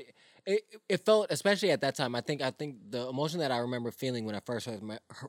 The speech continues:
first heard Mathematics was, "And you guys say that hip hop's dumb." That's, that's, that's what it was like. "And you say that hip hop's dumb,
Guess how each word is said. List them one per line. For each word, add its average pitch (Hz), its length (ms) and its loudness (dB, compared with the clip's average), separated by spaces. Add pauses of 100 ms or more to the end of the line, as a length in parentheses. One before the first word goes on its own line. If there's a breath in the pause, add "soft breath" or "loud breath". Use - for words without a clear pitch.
first 160 280 0
heard 117 200 -2
Mathematics 107 720 -6 (600 soft breath)
was, 123 680 -2 (1400)
"And 123 200 2
you 139 120 -2
guys 135 260 2
say 127 220 0
that 104 140 0
hip 113 180 -4
hop's 98 240 -4
dumb." 98 180 -12 (460)
That's, 123 220 2
that's, 139 280 0 (200)
that's 147 220 2
what 170 120 -2
it 170 40 2
was 151 140 4
like. 139 300 0 (240 soft breath)
"And 135 180 -2
you 160 100 0
say 147 220 0
that 123 160 0
hip 127 200 -4
hop's 113 260 -4
dumb, 95 340 -10